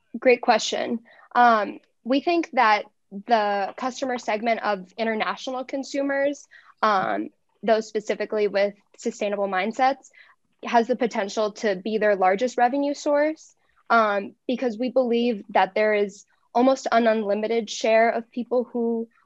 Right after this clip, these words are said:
are looking to make sustainable, um, changes in their life. And especially as the climate crisis wor-, like, worsens, we think that there are gonna be more people who are trying to make these small sustainable changes in their life. So, um,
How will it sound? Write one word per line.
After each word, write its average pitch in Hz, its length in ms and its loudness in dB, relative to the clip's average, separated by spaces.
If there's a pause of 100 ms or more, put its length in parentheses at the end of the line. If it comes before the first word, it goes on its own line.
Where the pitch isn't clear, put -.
(120)
are 220 140 2
looking 220 480 -4
to 247 120 -8
make 208 460 -2
sustainable, 202 920 0 (280)
um, 196 300 -2
changes 214 440 -4
in 254 100 -2
their 262 160 -2
life. 254 500 2
And 214 400 0
especially 240 460 2
as 240 120 0
the 220 80 -4
climate 214 340 -2
crisis 226 460 -2
wor-, 208 440 0
like, 196 240 -4
worsens, 262 580 -4 (400)
we 226 120 2
think 220 260 -2
that 202 120 0
there 208 120 6
are 208 60 4
gonna 214 160 0
be 214 120 -4
more 202 220 0
people 214 340 -4
who 220 180 0
are 196 140 2
trying 196 340 -4
to 220 120 -8
make 214 220 -6
these 240 260 -4
small 226 320 2
sustainable 226 460 -4
changes 226 420 -4
in 247 80 2
their 240 140 0
life. 247 280 2 (500)
So, 196 680 6
um, 196 420 -2